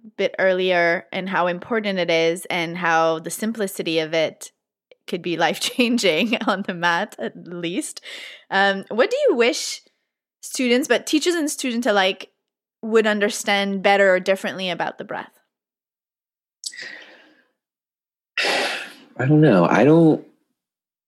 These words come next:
Speaker 2: I don't wanna give any, I don't have, like, any science lessons to give, for instance, about breath. What I'd say is when you decide that your practice isn't about poses or, like,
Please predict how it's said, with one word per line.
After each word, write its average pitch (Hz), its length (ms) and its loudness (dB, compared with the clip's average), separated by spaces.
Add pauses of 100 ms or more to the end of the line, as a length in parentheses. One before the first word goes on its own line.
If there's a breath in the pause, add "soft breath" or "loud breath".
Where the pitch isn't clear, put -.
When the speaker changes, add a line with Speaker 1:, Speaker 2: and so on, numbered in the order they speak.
(140)
Speaker 2:
I 120 60 4
don't 165 120 8
wanna 156 220 8
give 113 220 6
any, 113 380 4
I 120 80 2
don't 151 140 6
have, 131 260 4
like, 104 300 4
any 92 480 2 (840 soft breath)
science 98 600 2
lessons 107 420 2
to 117 80 2
give, 117 480 6
for 120 140 6
instance, 123 560 2 (100)
about 113 360 2
breath. 123 420 4 (1700)
What 113 160 4
I'd 113 280 4
say 104 300 4
is 95 340 2 (420 soft breath)
when 120 440 6
you 127 180 6
decide 101 720 4
that 85 320 0 (420)
your 92 120 6
practice 98 520 2
isn't 95 260 2
about 92 520 2
poses 98 480 2
or, 95 80 4
like, 87 300 0